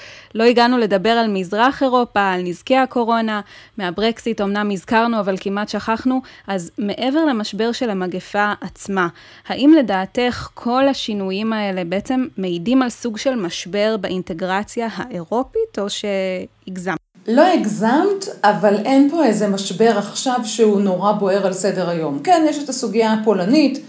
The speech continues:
Speaker 2: בית המשפט החוקתי בפולין העביר איזושהי פסיקה, אה,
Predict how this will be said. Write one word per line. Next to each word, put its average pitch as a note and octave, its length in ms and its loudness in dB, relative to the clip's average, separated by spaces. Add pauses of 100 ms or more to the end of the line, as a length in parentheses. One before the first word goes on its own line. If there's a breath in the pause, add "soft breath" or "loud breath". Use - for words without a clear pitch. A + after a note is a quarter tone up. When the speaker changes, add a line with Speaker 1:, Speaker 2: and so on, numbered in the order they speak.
(160 loud breath)
Speaker 2:
בית F#3+ 120 -4
המשפט G#3 380 0
החוקתי G#3 680 -4
בפולין G3+ 540 0 (300 loud breath)
העביר F#3 520 2
איזושהי G#3 480 -2
פסיקה, A#3 460 -2 (440 loud breath)
אה, G3 60 -4